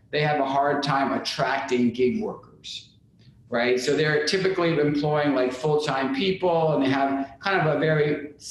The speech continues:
rigid, you know, staffing model,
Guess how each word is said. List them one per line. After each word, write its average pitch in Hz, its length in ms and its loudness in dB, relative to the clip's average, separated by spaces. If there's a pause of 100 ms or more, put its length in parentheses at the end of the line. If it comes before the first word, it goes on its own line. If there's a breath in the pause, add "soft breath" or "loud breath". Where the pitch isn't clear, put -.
(100)
rigid, 160 720 2
you 139 100 2
know, 131 360 2
staffing 151 560 0
model, 120 760 0